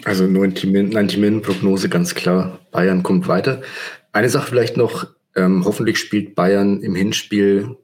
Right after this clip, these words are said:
äh, dann zu Hause in der Allianz Arena und Arsenal im Rückspiel dann im Emirates Stadium. Ich habe jetzt die Termine für die Männer Champions League und auch für die Männer Bundesliga beziehungsweise Premier League nicht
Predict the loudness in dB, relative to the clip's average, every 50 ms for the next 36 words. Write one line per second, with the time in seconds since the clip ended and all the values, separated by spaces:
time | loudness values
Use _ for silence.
0 | _ -2 -2 0 2 2 2 2 0 0 0 0 2 2 2 2 2 2 2 2
1 | 2 2 0 -2 -2 -2 0 0 2 2 2 0 0 0 -2 -4 -6 -4 -2 0
2 | 2 2 2 0 -2 -4 -6 -4 -2 0 2 2 2 2 2 0 0 0 0 -2
3 | -2 -4 -6 -4 -2 -2 0 0 -2 -2 -6 -10 _ -20 -20 -20 -20 -20 -20 _
4 | _ _ _ _ _ -4 -2 0 0 0 -2 -4 -8 -12 -14 -20 _ -4 0 2
5 | 2 4 4 2 0 0 0 2 2 2 2 0 -2 0 0 0 0 2 2 2
6 | 2 2 0 -2 -2 -2 -2 -2 -2 -4 -6 -8 -8 -6 -6 -6 -8 -10 -16 -10
7 | -4 -2 -2 -2 -2 -4 -6 -6 -6 -4 -2 0 2 2 2 2 2 0 0 0
8 | -2 0 0 -2 -4 -4 -2 0 0 0 0 0 -2 -6 -8 -6 -2 -2 0 0
9 | -2 -4 -8 -10 -6 -2 0 0 2 2 0 -2 -2 -2 -2 -2 -2 -4 -8 -12
10 | -12 -12 -12 -12